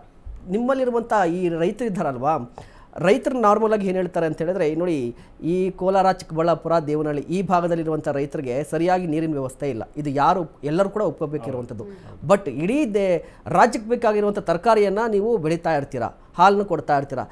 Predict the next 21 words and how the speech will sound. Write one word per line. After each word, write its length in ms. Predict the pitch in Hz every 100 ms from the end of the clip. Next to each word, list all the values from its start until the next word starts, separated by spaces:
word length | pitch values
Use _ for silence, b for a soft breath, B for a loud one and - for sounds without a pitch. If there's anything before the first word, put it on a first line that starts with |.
| B -
ಇಷ್ಟೆಲ್ಲ 440 | 175 - 220 254 294 220
ಆದ್ರೂ 380 | 151 214 233 277
ಕೂಡ 180 | - 220 160 226 B B B
ನಿಮ್ಮ 300 | 156 262 311
ಭೂಮಿಗಳನ್ನ 460 | 254 269 254 254 247 269 285 - - - -
ಮತ್ತೆ 240 | 202 -
ಅದೇ 200 | 233 202
ಸರ್ಕಾರ 300 | 233 220 202
ಕಿತ್ಕೊಳಕ್ 440 | 196 160 - 170 156
ಬರುತ್ತೆ. 380 | 139 131 - -
ಈಗ 80 | 185
ಸಿದ್ದರಾಮಯ್ಯನವರು 560 | 202 180 196 208 220 208
ಒಂದು 160 | 190
ವಾರ 220 | 175 170 185
ತ-, 180 | 180
ಟೈಮ್ 280 | 170 175 185
ತಗೊಂಡಿದ್ದಾರೆ. 480 | 175 151 143 135 131 b b b -
ಏನ್ 320 | 208 240 294
ಅನ್-, 180 | 240 -
ಏನ್ 200 | 180 247
ಅನ್ಕೋತಿದ್ರೆ 460 | 254 220 202 180